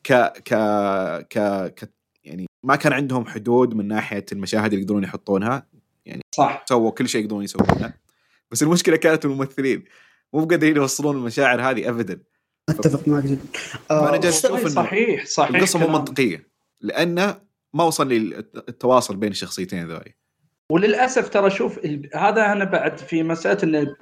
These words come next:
Speaker 2: أول ثلاث حلقات كلها بناء على هالشيء.
Speaker 1: مم.
Speaker 2: ما صدقته. ثلاث حلقات عندك، آه، ما وصلني س-،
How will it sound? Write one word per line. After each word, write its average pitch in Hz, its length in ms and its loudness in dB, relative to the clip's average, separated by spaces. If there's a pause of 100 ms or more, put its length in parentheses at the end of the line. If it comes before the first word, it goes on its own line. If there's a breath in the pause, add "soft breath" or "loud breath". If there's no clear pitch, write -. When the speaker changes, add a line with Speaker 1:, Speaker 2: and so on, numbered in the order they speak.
(140)
Speaker 2:
أول 185 280 2
ثلاث 190 220 0
حلقات 175 540 2
كلها 208 240 2
بناء 185 280 2
على 165 180 2
هالشيء. 151 500 -6 (280)
Speaker 1:
مم. 131 240 -6 (200)
Speaker 2:
ما 262 160 4
صدقته. 214 540 2
ثلاث 269 260 2
حلقات 202 800 0 (180)
عندك، 208 600 0 (640)
آه، 160 320 6
ما 160 420 2
وصلني 262 720 0
س-، - 160 -6